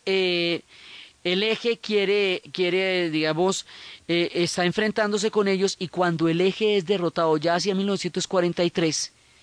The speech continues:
empieza la restauración de la autoridad francesa, y esa es la partecita que no nos gusta. Sí, o sea, si estábamos todos peleando por sacar a los italianos de allá,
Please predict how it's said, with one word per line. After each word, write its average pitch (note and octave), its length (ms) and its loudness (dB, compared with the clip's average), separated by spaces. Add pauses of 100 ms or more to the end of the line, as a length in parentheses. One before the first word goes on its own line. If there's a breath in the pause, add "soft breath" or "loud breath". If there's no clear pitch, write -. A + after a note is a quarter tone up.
(760 loud breath)
empieza G3 600 0
la G3+ 140 2
restauración E3 920 0
de F3+ 120 0
la F3 80 2
autoridad C#3 500 -2
francesa, D#3+ 640 -2
y G3 180 2
esa A3 220 0
es G#3+ 60 -2
la G#3+ 120 0
partecita F#3+ 560 -4
que F#3 160 -4
no D#3 120 -2
nos F3+ 200 -6
gusta. - 400 -10 (720 loud breath)
Sí, A#3+ 320 -2
o F#3 100 -2
sea, D#3+ 200 0
si F3+ 140 -2
estábamos C#4 540 -2
todos C#4 280 0
peleando G#3+ 600 -2 (640 loud breath)
por G3+ 180 2
sacar B3+ 380 0
a C#4 80 0
los A#3 180 -4
italianos A3 580 -2
de F#3+ 100 0
allá, F3+ 360 0